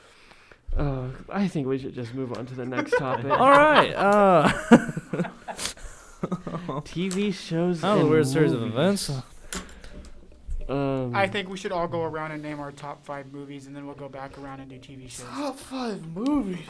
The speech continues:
Speaker 1: Jace.
Speaker 3: And then if we have questions, we can ask at the end. Like,
Speaker 1: Yes.
Speaker 3: why or, like, what the heck?
Speaker 1: Hmm, I wonder what Jace's favorite movie is.
Speaker 3: Probably, like,
Speaker 1: Talladega Nights, maybe?
Speaker 3: Literally. It's on his shirt.
Speaker 1: Yeah.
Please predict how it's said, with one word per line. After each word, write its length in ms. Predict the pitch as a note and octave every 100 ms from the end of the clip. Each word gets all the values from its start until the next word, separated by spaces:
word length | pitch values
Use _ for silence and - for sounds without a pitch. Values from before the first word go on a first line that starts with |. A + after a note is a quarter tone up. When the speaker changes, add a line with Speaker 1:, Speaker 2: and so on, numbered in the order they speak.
| C#3
Speaker 1:
Jace. 180 | B2 C3+
Speaker 3:
And 80 | G3+
then 120 | A3+
if 100 | A3
we 80 | A3
have 140 | F#3+
questions, 540 | F#3 G3+ F#3+ F#3+ E3+ D3+
we 80 | D#3
can 120 | E3
ask 240 | D3 D3
at 80 | C#3
the 120 | C3
end. 200 | B2+ A#2+ A#2
Like, 300 | B2 A#2+ D#3
Speaker 1:
Yes. 80 | C#3+
Speaker 3:
why 280 | C#3 C#3+ D3
or, 120 | D3 C#3+
like, 240 | B2+ B2 -
what 180 | D3+ D3+
the 60 | C#3
heck? 240 | C3 C#3+
Speaker 1:
Hmm, 220 | - D3 A#2+ C#3
I 80 |
wonder 220 | C3+ E3+ F3
what 160 | A#2
Jace's 340 | B2 C#3+ C3+ A#2+
favorite 300 | A#2+ A2+ A#2
movie 320 | A2+ A2+ A#2
is. 260 | A#2 A#2 _
Speaker 3:
Probably, 280 | - D3 D#3+
like, 200 | C3 A#2+ - - _ _ _ _ _ - _ B2+ C#3 _ _ - -
Speaker 1:
Talladega 380 | A#2+ A#2+ B2 A#2
Nights, 220 | A#2 A#2
maybe? 260 | B2 C3 C3+
Speaker 3:
Literally. 540 | C#3 C#3 C3+ C#3 C#3+ C#3 C#3+ -
It's 100 | -
on 140 | D3
his 100 | D3
shirt. 340 | - D#3 D3+ D3+ - _ _ _ _ _ -
Speaker 1:
Yeah. 280 | B2+ C3+